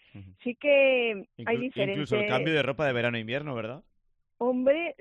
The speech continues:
Speaker 2: sí, sí, es verdad, porque además como, eh, si pones, por ejemplo, un canapé abatible,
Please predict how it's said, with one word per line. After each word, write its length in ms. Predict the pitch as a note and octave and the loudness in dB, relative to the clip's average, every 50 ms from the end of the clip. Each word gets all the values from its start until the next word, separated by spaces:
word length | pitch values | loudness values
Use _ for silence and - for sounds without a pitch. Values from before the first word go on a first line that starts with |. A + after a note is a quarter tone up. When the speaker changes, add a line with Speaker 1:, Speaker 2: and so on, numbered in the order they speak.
| A#3+ - | -10 -8
Speaker 2:
sí, 140 | D4+ D#4 E4 | -6 -6 -6
sí, 160 | - D4 D4 D#4+ | -4 -4 -4 -2
es 120 | D4+ C#4+ C#4+ | -2 -2 0
verdad, 360 | D4 D4 D4+ C#4+ C#4 D4 D#4+ | 0 0 0 0 0 -2 -2
porque 180 | C4+ B3+ B3 - | -2 -4 -4 -2
además 280 | A3 A3 A#3 C4 C#4 - | -2 -2 0 -2 -2 -2
como, 280 | - A#3+ A#3+ A#3 A3+ - - - - - _ _ | -4 -4 -4 -4 -4 -4 -8 -16 -20 -20 _ _
eh, 200 | - - G#3+ G#3 | -4 -2 -2 -2
si 100 | - A#3 | -2 -4
pones, 200 | - A#3+ B3 B3+ | -4 -4 -2 -2
por 100 | - C#4 | -2 -2
ejemplo, 240 | C4 D4 C4+ C#4 C#4 | -2 -2 -4 -6 -6
un 60 | C#4 | -4
canapé 380 | C4 C4+ C4+ C4+ C4 B3+ C4+ C4+ | -2 -2 0 0 0 0 0 0
abatible, 600 | C4+ C4+ C4+ C4+ - D4+ D4+ C#4+ A#3+ G3 - - | 2 2 0 -2 -4 -8 -8 -6 -4 -4 -4 -6